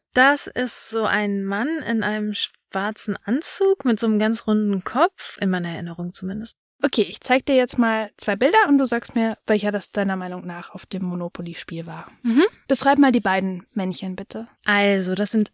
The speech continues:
Speaker 1: zwei fast identische Männchen. Die sind in so einer rennenden Pose abgebildet. Das ist halt jeweils so ein älterer Mann mit so einem Schnurrbart, der einen Geldsack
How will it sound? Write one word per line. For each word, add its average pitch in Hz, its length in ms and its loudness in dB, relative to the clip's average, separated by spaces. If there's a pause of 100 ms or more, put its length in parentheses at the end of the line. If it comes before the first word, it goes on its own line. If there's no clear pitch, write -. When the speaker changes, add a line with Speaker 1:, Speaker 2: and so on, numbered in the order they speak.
(140)
Speaker 1:
zwei 208 280 0
fast - 260 -2
identische 254 480 0
Männchen. 339 400 2 (240)
Die 202 460 0
sind 220 180 4
in 220 80 4
so 208 80 4
einer 190 300 2
rennenden 214 480 6
Pose 294 340 2
abgebildet. 330 720 2 (180)
Das 202 140 0
ist 202 140 -2
halt 196 160 0
jeweils 202 340 2
so 196 60 -2
ein 190 280 2
älterer 196 360 2
Mann 247 240 4
mit 214 200 2
so 202 80 2
einem 202 200 4
Schnurrbart, 302 760 4
der 202 80 4
einen 190 160 6
Geldsack 269 520 2